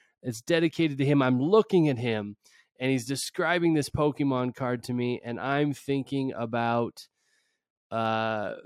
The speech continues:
the podcast that's going live tomorrow, or this one thing that if I just did that, it would put us over the edge on this area of our business.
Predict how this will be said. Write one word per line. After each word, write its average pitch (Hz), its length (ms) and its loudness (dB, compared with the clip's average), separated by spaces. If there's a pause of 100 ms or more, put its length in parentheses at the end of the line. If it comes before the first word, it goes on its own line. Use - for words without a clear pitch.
(120)
the 117 120 -8
podcast 110 720 -4
that's - 160 -16
going 101 340 -8
live 95 420 -10
tomorrow, 85 680 -16 (220)
or 110 640 0
this 110 300 -6
one 123 320 -2
thing 113 460 -6
that 104 120 -6
if 107 220 -10
I 110 160 -4
just 107 280 -12
did 107 280 -6
that, 117 260 -6
it 107 80 -12
would 104 200 -18
put 123 160 -12
us 110 180 -12
over 107 220 -8
the 104 240 -8
edge 104 580 -6
on 104 240 -6
this 107 300 -6
area 107 360 -4
of 98 140 -8
our 101 140 -4
business. 107 720 -8